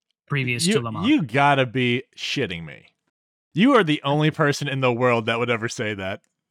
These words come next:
Speaker 2: Just had to do it.
Speaker 1: I absolutely had to.
Speaker 2: That was a curveball,
Speaker 1: I
Speaker 2: folks.
Speaker 1: think it was a curveball, and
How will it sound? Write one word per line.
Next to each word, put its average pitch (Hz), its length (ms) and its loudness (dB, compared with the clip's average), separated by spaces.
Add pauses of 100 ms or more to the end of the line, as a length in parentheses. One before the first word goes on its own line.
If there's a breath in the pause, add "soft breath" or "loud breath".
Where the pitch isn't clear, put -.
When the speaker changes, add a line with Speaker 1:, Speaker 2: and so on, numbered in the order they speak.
(320)
Speaker 2:
Just - 200 -10
had 160 600 4
to 185 80 2
do 123 200 -4
it. 80 100 -16 (1040)
Speaker 1:
I 127 440 0
absolutely 131 500 -2
had 113 220 -6
to. 110 180 -8 (120)
Speaker 2:
That 131 160 4
was 170 160 4
a 170 40 -2
curveball, 123 500 0
Speaker 1:
I 107 100 2
Speaker 2:
folks. 117 120 0
Speaker 1:
think - 360 -2 (520)
it 196 80 2
was 202 160 2
a 202 60 0
curveball, 147 600 0
and 143 160 -10